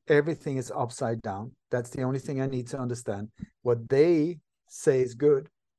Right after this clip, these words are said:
I guarantee you is most probably bad. What they say is bad, including individuals like this, is most of the time good."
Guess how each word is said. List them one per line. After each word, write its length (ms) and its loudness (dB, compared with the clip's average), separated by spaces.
I 140 -10
guarantee 600 -4
you 220 2
is 160 -12
most 240 -4
probably 360 0
bad. 320 -6
What 220 0
they 200 6
say 200 0
is 120 -6
bad, 760 -4
including 540 -2
individuals 640 -6
like 200 -8
this, 280 -4
is 220 4
most 280 -6
of 80 -4
the 60 -2
time 220 -6
good." 440 2